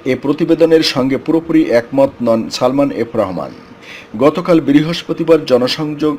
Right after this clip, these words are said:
প্রতিষ্ঠান ইম্প্যাক্ট পিআর সালমান এফ রহমানের পক্ষে প্রথম আলোকে এ ব্যাপারে একটি ব্যাখ্যা দিয়েছে। এতে সালমান এফ রহমান বলেছেন, চীনা প্রতিষ্ঠান হুরুন গ্লোবাল বলেছে, "আমার সম্পদের পরিমাণ একশো তিরিশ কোটি ডলার।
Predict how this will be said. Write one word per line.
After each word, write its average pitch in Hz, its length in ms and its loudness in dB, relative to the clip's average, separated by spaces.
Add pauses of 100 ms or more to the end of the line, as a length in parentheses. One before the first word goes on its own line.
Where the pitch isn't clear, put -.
(120)
প্রতিষ্ঠান 139 540 -4
ইম্প্যাক্ট 117 640 -6
পিআর 127 260 0
সালমান 123 540 -4 (160)
এফ 120 180 -8
রহমানের 143 380 -4 (100)
পক্ষে 117 440 -2 (360)
প্রথম 147 360 -2
আলোকে 160 260 0
এ 117 180 -2
ব্যাপারে 135 360 0
একটি 113 300 -6
ব্যাখ্যা 117 380 -4
দিয়েছে। 87 420 -8 (540)
এতে 131 200 0
সালমান 147 440 0
এফ 139 240 -6
রহমান 151 360 -2
বলেছেন, 117 440 -2 (140)
চীনা 151 240 0
প্রতিষ্ঠান 160 520 -8
হুরুন 143 360 -2
গ্লোবাল 139 380 0
বলেছে, 110 480 -2 (320)
"আমার 135 240 2
সম্পদের 143 520 -2
পরিমাণ 120 340 -2
একশো 110 400 -6
তিরিশ 139 260 -4
কোটি 110 200 -6
ডলার। 98 320 -4